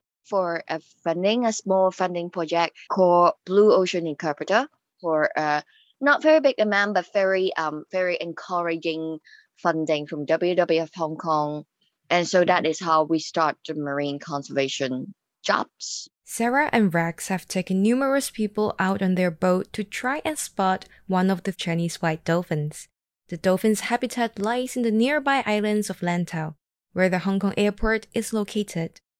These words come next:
Speaker 2: But they have scattered since the construction of the airport and other infrastructure projects, and are difficult to spot. I asked Sarah to describe the first time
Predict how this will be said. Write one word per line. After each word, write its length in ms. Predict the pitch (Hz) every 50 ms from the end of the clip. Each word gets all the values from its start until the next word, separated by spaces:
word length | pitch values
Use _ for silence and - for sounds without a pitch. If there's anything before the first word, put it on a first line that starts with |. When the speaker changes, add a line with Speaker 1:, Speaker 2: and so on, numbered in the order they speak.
| _ -
Speaker 2:
But 220 | 240 233 196 -
they 140 | - 247 294
have 180 | 320 349 330
scattered 560 | 330 - - - 185 185 185 185 185 185 - -
since 300 | - 208 196 196 - -
the 100 | 196 185
construction 800 | - 190 185 180 - - - 190 202 - - - 214 202 196
of 120 | 190 170 -
the 140 | - - -
airport 460 | 208 220 214 - 240 233 233 226 - - _ _ _ _ _ _
and 160 | - 226 220 -
other 200 | - 294 311 381
infrastructure 680 | 381 311 233 - 196 185 - - 185 185 175 - - 180
projects, 720 | 170 - 170 170 165 160 165 165 165 165 - - - - _ _ _ _ _ _ -
and 380 | 226 240 254 277 294 285 226 - -
are 100 | 208 208
difficult 500 | 196 - 214 - - - - 196 190 -
to 100 | - 185
spot. 420 | - - - - 240 240 - _ _ _ _ _ _ _ _ _ _ _ _ _ _ -
I 60 | 185
asked 280 | 180 - 180 175 - -
Sarah 380 | - 190 190 190 190 190 190 185
to 100 | - 196
describe 480 | 180 190 - - - 214 220 220 220 -
the 100 | 220 220
first 380 | - - 269 294 294 - -
time 240 | - 277 269 277 269